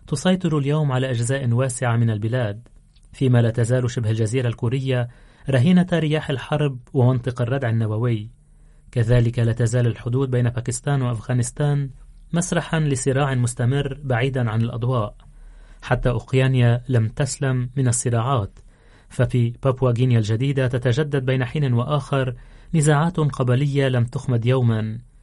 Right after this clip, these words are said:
وفي أمريكا اللاتينية، وإن غابت الحروب المفتوحة، إلا أن العنف والجريمة المنظمة ما زالا يهيمنان على بلدان عدة،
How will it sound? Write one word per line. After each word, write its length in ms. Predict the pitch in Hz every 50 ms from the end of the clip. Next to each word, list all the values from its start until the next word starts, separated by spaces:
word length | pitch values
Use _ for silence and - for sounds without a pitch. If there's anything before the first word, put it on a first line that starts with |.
| - - - -
وفي 280 | - - - - 131 123
أمريكا 300 | 117 117 127 123 - 120
اللاتينية، 760 | 113 110 110 110 - 120 123 135 123 120 131 127 120 117 120 - - - - - -
وإن 220 | 135 135 127 123
غابت 360 | 117 127 135 127 127 120 -
الحروب 360 | 120 107 - 120 127 147 131 131
المفتوحة، 640 | 123 117 110 - - - 151 - - - 135 127 120 - - - - - - - - - - 170
إلا 160 | 175 185 185
أن 100 | 175 170
العنف 320 | 165 156 151 175 175 - 165
والجريمة 480 | 151 147 135 135 131 127 147 143 135
المنظمة 680 | 123 117 113 117 131 131 127 127 127 127 123 120 120 120 - - - _ - _ - -
ما 120 | 143 131
زالا 340 | 120 117 131 127 135 151 151
يهيمنان 640 | 147 147 131 120 139 131 127 120 123 139 147 143 135
على 200 | 120 120 123 123
بلدان 500 | 117 120 117 110 123 139 143 135 127 120
عدة، 460 | 110 123 131 123 113 120 117 110 110